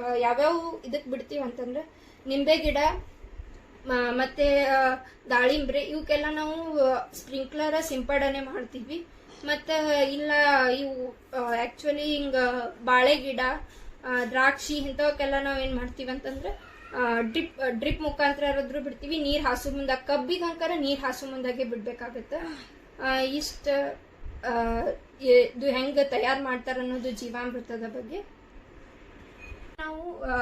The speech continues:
ಆರ್ಗ್ಯಾನಿಕ್ ಫಾರ್ಮಿಂಗ್ ನೋಡ್ಬೇಕಂತ ನಮ್ ಕಾಲೇಜಲ್ಲಿ ಕರ್ಕೊಂಡ್ ಹೋಗಿದ್ರು. ಆ, ಅವ್ರು basically, ಆ, ಅವ್ರ ಬ್ಯಾಕ್‌ಗ್ರೌಂಡ್ ಏನಂತಂದ್ರೆ ಡಿಪ್ಲೊಮಾ ಇಂಜಿನಿಯರ್ ಇದ್ರ.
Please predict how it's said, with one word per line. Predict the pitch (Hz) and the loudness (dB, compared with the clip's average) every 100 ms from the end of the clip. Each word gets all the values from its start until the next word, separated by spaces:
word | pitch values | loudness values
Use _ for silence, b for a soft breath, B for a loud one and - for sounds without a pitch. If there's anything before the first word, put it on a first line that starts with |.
| 233 233 269 | -2 -6 -4
ಆರ್ಗ್ಯಾನಿಕ್ | 247 277 320 - | -6 -4 -8 -8
ಫಾರ್ಮಿಂಗ್ | 285 233 269 302 294 285 294 285 - - - | -4 -4 -4 -10 -12 -12 -14 -12 -16 -16 -6
ನೋಡ್ಬೇಕಂತ | 269 294 269 302 285 285 294 294 | -2 -2 -2 -2 -4 -8 -6 -6
ನಮ್ | 285 277 | -6 -4
ಕಾಲೇಜಲ್ಲಿ | 247 240 254 277 277 | -2 -2 -2 -4 -4
ಕರ್ಕೊಂಡ್ | 240 254 262 254 | -6 -4 -2 -2
ಹೋಗಿದ್ರು. | 240 240 247 320 440 B B B B - | -2 -8 -8 -14 -16 B B B B -4
ಆ, | 269 254 - | 0 2 4
ಅವ್ರು | 269 339 349 381 359 | 4 4 2 0 4
basically, | 254 254 320 320 320 349 370 | 4 4 -2 -4 -2 -2 -2
ಆ, | 330 277 262 254 | 0 2 4 2
ಅವ್ರ | - - 269 269 | -2 -6 -6 -4
ಬ್ಯಾಕ್‌ಗ್ರೌಂಡ್ | 254 254 262 302 294 | -2 -2 -2 -2 -2
ಏನಂತಂದ್ರೆ | 285 294 294 302 269 | -2 -6 -8 -6 -6
ಡಿಪ್ಲೊಮಾ | 269 269 285 302 | -6 -4 -4 -2
ಇಂಜಿನಿಯರ್ | 262 240 247 262 247 | -2 0 0 -2 -4
ಇದ್ರ. | 220 | -8